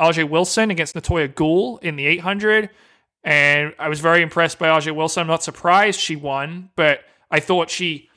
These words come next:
managed that race tactically very well. Goule went out.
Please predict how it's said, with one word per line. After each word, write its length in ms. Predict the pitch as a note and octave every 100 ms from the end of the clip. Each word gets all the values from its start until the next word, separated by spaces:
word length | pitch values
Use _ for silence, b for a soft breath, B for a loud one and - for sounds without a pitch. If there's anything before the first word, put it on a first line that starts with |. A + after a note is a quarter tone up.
| _ _ _
managed 460 | G3+ E3+ F#3 F3+ F#3
that 180 | E3+ E3+
race 240 | E3 -
tactically 640 | - F3+ F#3+ E3 - E3
very 320 | D3 D#3+ D#3+ D3+
well. 400 | D#3 D#3 D#3 D#3
Goule 320 | E3 E3+ E3
went 160 | D#3+
out. 420 | E3 G3+ G3 G3+